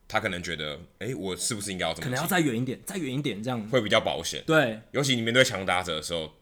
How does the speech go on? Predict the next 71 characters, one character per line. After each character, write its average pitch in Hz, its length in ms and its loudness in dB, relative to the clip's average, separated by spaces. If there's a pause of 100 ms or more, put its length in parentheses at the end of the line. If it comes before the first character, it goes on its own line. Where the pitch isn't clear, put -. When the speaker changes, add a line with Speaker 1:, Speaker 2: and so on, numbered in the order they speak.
Speaker 1:
当 95 180 -2
然 82 140 0
你 78 60 -8
就 85 100 -6
会 85 180 -2
守 82 180 -6
得 80 80 -4
越 90 200 2
远， 69 220 -6 (200)
你 92 100 -10
越 98 140 -2
有 85 120 0
机 85 160 -6
会 85 120 -4
接 73 180 -6
到 65 200 -8
嘛。 - 60 -16 (220)
Speaker 2:
对， 156 160 6
我， 175 180 0
我， 196 120 4
我 170 140 6
觉 185 60 6
得 196 60 8
他 233 80 8
们 208 80 8
设 190 180 6
想 120 160 4
的 110 80 -2
情 123 140 -6
况 135 200 0
是 139 160 -4
，J 160 180 2
D 165 60 4
Martinez 135 360 2
打 107 140 -2
出 131 140 -4
右 147 160 4
外 131 140 4
野 113 60 2
的 110 60 -4
深 131 200 -2
远 107 140 -2
飞 117 160 -4
球， 113 180 -8
刚 190 160 8
好 160 140 8
在 160 340 8 (440)
牛 151 260 6
棚， 139 340 4
就 165 120 4
是 175 240 6
全 143 180 2
垒 151 60 4
打 123 160 4
墙 117 240 -2
那 139 80 2
附 135 240 -4
近 131 160 0
的 117 60 0
时 110 160 -4
候， 120 200 -2
Yasiel 123 320 2
Puig 139 240 2
搞 113 120 -4
不 127 80 2
好 135 100 6
有 110 60 0
机 123 200 -2
会 131 140 2
在 131 120 2
墙， 110 460 -6